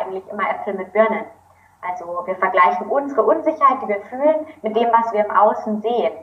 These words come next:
Und wir wissen einfach nicht, was der andere fühlt und erkennen es leider auch nicht oft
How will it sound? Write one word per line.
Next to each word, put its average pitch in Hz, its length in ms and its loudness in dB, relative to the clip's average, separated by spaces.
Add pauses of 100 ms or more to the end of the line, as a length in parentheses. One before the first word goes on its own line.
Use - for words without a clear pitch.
(760)
Und 202 160 -2
wir 208 120 6
wissen 226 260 0
einfach 185 360 -2
nicht, 185 180 -12
was 175 200 0
der 196 120 4
andere 180 420 0 (100)
fühlt 202 340 0
und 190 140 -4
erkennen 185 500 0
es - 100 -14
leider 170 360 0
auch - 140 -2
nicht - 200 -6
oft - 260 2